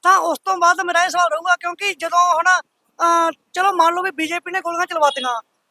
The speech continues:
ਤੇ ਉੱਥੇ, ਅ, ਸਮਰਥਨ ਤਾਂ ਆ ਕੇ ਜਿਹੜਾ ਅੰਦੋਲਨ ਸੀਗਾ, ਉਹਦਾ ਕਾਂਗਰਸ ਨੇ ਵੀ ਨਹੀਂ ਕੀਤਾ, ਤਾਂ ਕੀ ਸਵਾਲ ਜਿਹੜੇ ਨੇ ਉਹ ਕਾਂਗਰਸ ਦੇ ਜਦੋਂ, ਅ, ਵਰਕਰ ਜਾਂ ਲੀਡਰ ਜਿਹੜੇ ਨੇ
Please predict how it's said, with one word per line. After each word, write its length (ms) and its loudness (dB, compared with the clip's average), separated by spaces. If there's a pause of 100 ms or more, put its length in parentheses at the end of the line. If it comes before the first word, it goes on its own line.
(140)
ਤੇ 160 2
ਉੱਥੇ, 540 2
ਅ, 380 -4
ਸਮਰਥਨ 460 2
ਤਾਂ 220 8
ਆ 40 4
ਕੇ 420 -4
ਜਿਹੜਾ 460 2
ਅੰਦੋਲਨ 300 -2
ਸੀਗਾ, 220 0
ਉਹਦਾ 120 2
ਕਾਂਗਰਸ 340 -4
ਨੇ 80 -2
ਵੀ 80 -4
ਨਹੀਂ 100 -6
ਕੀਤਾ, 280 0 (380)
ਤਾਂ 160 6 (100)
ਕੀ 180 -2
ਸਵਾਲ 260 2
ਜਿਹੜੇ 220 -6
ਨੇ 60 2
ਉਹ 80 0
ਕਾਂਗਰਸ 420 -2
ਦੇ 140 -6
ਜਦੋਂ, 200 -4
ਅ, 440 4 (300)
ਵਰਕਰ 300 2
ਜਾਂ 140 2
ਲੀਡਰ 220 -8
ਜਿਹੜੇ 180 -4
ਨੇ 60 -4